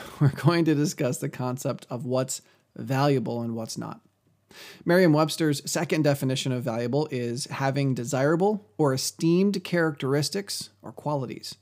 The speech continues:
Now, the English word valuable only shows up one time in the whole Bible, and that particular verse doesn't have any bearing on today's topic. But in Philippians four, eight through nine, I believe God gives us his definition of valuable.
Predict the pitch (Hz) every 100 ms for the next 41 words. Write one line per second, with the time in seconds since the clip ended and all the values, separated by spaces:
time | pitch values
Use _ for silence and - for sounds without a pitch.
0 | _ _ _ _ _ - - 185 165 196
1 | 285 240 202 160 139 131 139 160 156 151
2 | - 143 139 127 139 170 156 160 139 131
3 | 123 131 143 131 127 135 135 147 143 143
4 | 143 196 190 160 135 135 135 - 139 139
5 | 131 127 123 131 123 123 123 123 117 -
6 | 123 120 - 139 127 135 143 135 139 214
7 | 330 240 - - 180 180 180 170 196 -
8 | - 139 139 151 135 131 143 135 135 135
9 | 175 185 147 123 127 123 - - 220 175
10 | 139 - 143 135 135 160 151 131 120 131
11 | 156 139 113 -